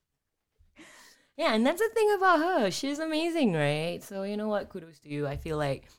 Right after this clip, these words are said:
if anything, having the right kind of support system and, and really noticing and understanding how your brain and your body works, that helps in recovery. But yeah, that's for me. And, and, and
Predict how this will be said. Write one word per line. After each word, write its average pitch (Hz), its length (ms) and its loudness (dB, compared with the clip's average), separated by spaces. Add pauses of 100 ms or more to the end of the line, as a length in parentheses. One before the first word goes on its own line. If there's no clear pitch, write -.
(160)
if 190 140 -2
anything, 202 540 -2 (580)
having 190 240 -4
the 170 100 -4
right 147 380 -4
kind 165 120 -10
of 143 80 -10
support - 340 -10
system 143 600 -6 (480)
and, 151 340 -10 (100)
and 147 260 -10 (200)
really 220 280 -2
noticing 151 720 -8
and 147 180 -6
understanding 156 760 -6
how 143 400 -4
your 139 160 -6
brain 147 340 -4
and 143 160 -4
your 127 80 -4
body 131 260 -4
works, 127 540 -4 (1700)
that 165 240 -4
helps - 480 -14 (180)
in 143 340 -4 (300)
recovery. - 680 -20 (160)
But - 380 -10
yeah, 165 220 0
that's - 200 -6
for - 140 -10
me. 127 420 -4
And, 131 180 -2
and, 120 340 -6
and 143 380 -10